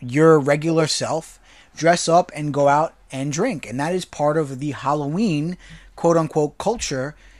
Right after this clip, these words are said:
um, nowadays. So you have the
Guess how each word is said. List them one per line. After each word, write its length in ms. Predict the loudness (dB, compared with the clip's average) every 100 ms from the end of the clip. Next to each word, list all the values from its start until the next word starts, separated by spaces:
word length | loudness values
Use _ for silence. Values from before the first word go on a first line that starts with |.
| _ -18
um, 400 | -8 -4 -2 -4
nowadays. 640 | -2 -2 0 -2 -4 -10 -12
So 380 | -6 -4 -4 -8 _ _ -20 -20 -20 -14 -4
you 100 | 0
have 200 | 0 0
the 280 | -4 -6